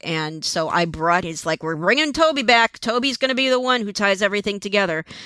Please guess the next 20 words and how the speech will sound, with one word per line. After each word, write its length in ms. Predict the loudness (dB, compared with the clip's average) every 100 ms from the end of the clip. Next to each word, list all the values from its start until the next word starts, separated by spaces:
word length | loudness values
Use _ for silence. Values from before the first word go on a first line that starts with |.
| -8
It's 160 | -4 0
not 160 | 2 2
gonna 140 | 0
be 160 | 0 0
this 200 | 0 0
other 320 | 0 2 0
giant 720 | -4 -6 0 2 4 2 -2 -6
plot 480 | -6 2 4 4 2
machination 920 | 0 2 2 0 -2 -2 0 -2 -2
that, 300 | -2 -2 -2
that 180 | -4 -2
would 160 | -6
require 580 | -6 -8 0 2 2 -2
its 140 | -4 -6
own 480 | -6 -8 -10 -14 -16
book 380 | -12 -6 -4 -4
to 100 | -8
take 220 | -4 -4
care 220 | -2 -2 -2
of." 160 | -6